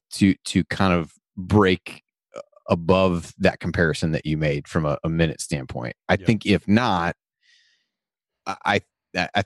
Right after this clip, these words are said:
Speaker 1: think you can start to worry that does he start to get lost in the shuffle as you've got new guys coming in and different things that you're doing.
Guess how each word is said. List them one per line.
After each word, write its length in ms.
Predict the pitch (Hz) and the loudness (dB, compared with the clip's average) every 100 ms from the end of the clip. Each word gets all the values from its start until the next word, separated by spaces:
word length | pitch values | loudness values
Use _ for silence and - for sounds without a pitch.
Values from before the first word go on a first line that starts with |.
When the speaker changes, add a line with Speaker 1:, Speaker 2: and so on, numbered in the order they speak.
| - | 0
Speaker 1:
think 160 | 101 | 0
you 80 | 98 | -2
can 160 | - 92 | -2 -2
start 240 | - 101 | 0 0
to 100 | 98 | 4
worry 300 | 87 98 92 | 4 4 4
that 180 | 82 85 | 2 0
does 160 | 95 85 | 0 0
he 60 | |
start 300 | 82 110 92 | -2 -2 -2
to 80 | 95 | 0
get 180 | 90 - | 0 2
lost 240 | 90 90 | 0 -2
in 80 | 87 | -4
the 60 | 80 | -2
shuffle 420 | - 117 117 110 | 0 2 4 2
as 100 | 90 | 2
you've 80 | 87 | -2
got 140 | 73 | 0
new 140 | 90 | 0
guys 200 | 87 80 | 2 0
coming 300 | - 82 85 | -2 -2 2
in 220 | 101 98 90 | 4 2 2
and 80 | |
different 260 | 80 82 76 | -2 -4 -2
things 200 | 90 80 | -2 0
that 120 | 78 | -4
you're 80 | 76 | -8
doing. 440 | 71 85 76 71 | -2 -2 -2 -6